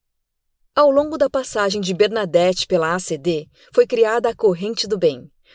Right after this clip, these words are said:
Um grupo de voluntários percorria várias redes de ensino da cidade de São Paulo, do jardim de infância às universidades, para apresentar a instituição.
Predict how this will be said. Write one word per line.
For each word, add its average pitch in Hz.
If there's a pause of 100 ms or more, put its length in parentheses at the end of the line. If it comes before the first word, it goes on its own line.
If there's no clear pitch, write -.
(100)
Um 220
grupo 220
de 202
voluntários 190
percorria 240
várias 240
redes 226
de 254
ensino 220
da 156
cidade 160
de 180
São 240
Paulo, 190 (200)
do 202
jardim 185
de 196
infância 185
às 180
universidades, 175 (240)
para 226
apresentar 240
a 185
instituição. 208